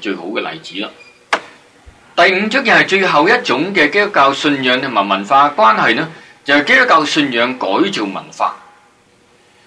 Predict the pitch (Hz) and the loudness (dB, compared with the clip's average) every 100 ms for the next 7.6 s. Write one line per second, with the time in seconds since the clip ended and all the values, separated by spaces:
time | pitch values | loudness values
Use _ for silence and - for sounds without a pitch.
0 | _ _ _ _ _ _ _ _ - 143 | _ _ _ _ _ _ _ _ -2 0
1 | 175 220 226 196 220 269 208 180 170 214 | 2 2 0 0 0 2 2 0 -2 -6
2 | - 240 226 226 220 - - - 226 220 | -4 -2 0 0 -2 -14 -8 0 2 2
3 | 156 147 117 104 110 107 196 233 185 131 | 0 0 0 -2 -4 -2 -2 -2 2 2
4 | - - - - _ _ - 233 233 220 | 2 -8 -20 -20 _ _ -4 0 0 2
5 | 156 139 120 101 - - 143 147 185 156 | 2 4 2 -2 -12 -6 2 2 2 2
6 | 190 220 - 139 196 170 123 117 120 117 | -2 -2 -4 -2 -2 -4 -6 0 2 2
7 | 107 107 127 120 95 | 0 -2 -2 0 0